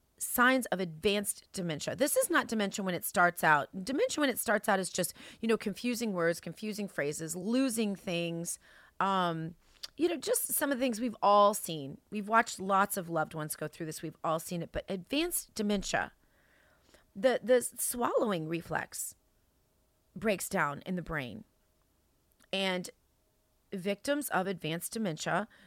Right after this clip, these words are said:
start to be unable to swallow. So they will cough or they will choke after swallowing foods or drinks, food or drinks. Um, the fact that this is a sign of advanced dementia should scare us all.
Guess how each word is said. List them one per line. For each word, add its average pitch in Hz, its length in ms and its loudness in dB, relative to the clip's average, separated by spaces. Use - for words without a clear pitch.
start 262 380 2
to 240 160 -4
be 196 280 -8
unable 190 600 0
to 175 240 -10
swallow. 160 840 2
So - 100 -6
they 220 140 4
will 208 120 2
cough 240 460 2
or 190 60 -4
they 196 80 0
will 175 120 -4
choke 202 380 0
after 170 200 -6
swallowing 165 540 0
foods 165 320 -4
or 147 80 -8
drinks, - 460 -12
food 190 200 -2
or 156 80 -6
drinks. - 420 -10
Um, 233 300 2
the - 80 -20
fact - 220 0
that - 140 -4
this - 160 -6
is 208 100 -4
a 196 80 -2
sign 196 240 0
of 175 80 -2
advanced 160 380 -6
dementia 151 320 -8
should 139 220 -6
scare 127 260 -6
us 113 180 -8
all. 78 240 -18